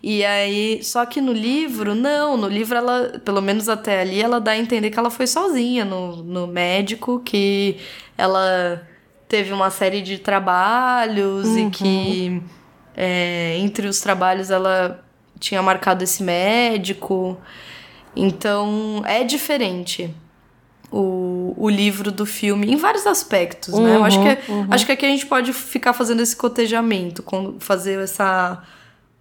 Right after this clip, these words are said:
Speaker 1: e seguindo, né? Porque aí o
Speaker 2: Uhum.
Speaker 1: que acontece? Ela, ele chama, de fato, ele chama um táxi, é, e no, no livro ele acompanha ela no táxi.
Speaker 2: Isso, isso.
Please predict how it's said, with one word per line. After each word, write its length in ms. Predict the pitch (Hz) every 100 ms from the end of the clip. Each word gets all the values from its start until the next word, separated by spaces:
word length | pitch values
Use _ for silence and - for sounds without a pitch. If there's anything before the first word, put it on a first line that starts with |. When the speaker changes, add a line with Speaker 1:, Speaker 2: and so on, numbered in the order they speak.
| _ -
Speaker 1:
e 140 | 220
seguindo, 640 | 214 254 196 214 208 185
né? 160 | 185 196
Porque 260 | 208 226 240
aí 100 | 233
o 40 |
Speaker 2:
Uhum. 60 | 233
Speaker 1:
que 60 |
acontece? 600 | 247 254 247 240 202 -
Ela, 380 | 208 202 202 196
ele 280 | - 202 214
chama, 480 | 220 - 247 262 294
de 120 | 214
fato, 320 | 220 208 202
ele 140 | 208 208
chama 440 | - 202 202 208
um 300 | 196 190 185
táxi, 760 | 185 - 190 202 - - 339 349 - - - - - - - -
é, 600 | 190 196 190 190 190 190
e 140 | 214 226
no, 180 | 269 240 240
no 140 | 240
livro 340 | 233 254 262
ele 280 | 269 254 302
acompanha 500 | 294 269 240 240 214 202
ela 260 | 190 190
no 100 | 196
táxi. 580 | 190 - 160 160 - - -
Speaker 2:
Isso, 580 | 190 214 190 160 - -
isso. 140 | 170